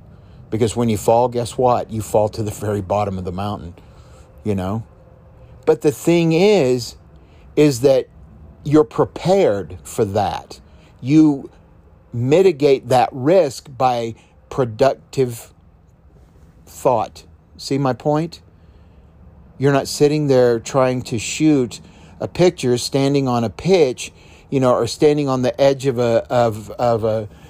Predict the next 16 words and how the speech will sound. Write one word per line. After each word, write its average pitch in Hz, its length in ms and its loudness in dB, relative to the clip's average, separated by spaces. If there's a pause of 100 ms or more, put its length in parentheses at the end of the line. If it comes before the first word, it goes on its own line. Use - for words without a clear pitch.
(160)
uh, 110 480 -6 (1600)
of 131 140 -2
the 117 80 -2
mountain 123 720 0 (340)
where 139 140 2
you're 131 140 0
doing 143 260 2
something 120 360 -2
stupid - 760 -2 (280)
and 120 100 -6
taking 160 340 2
your 139 280 2
eye 160 360 2
off 135 320 0
the 117 120 -6
ball. 120 520 -2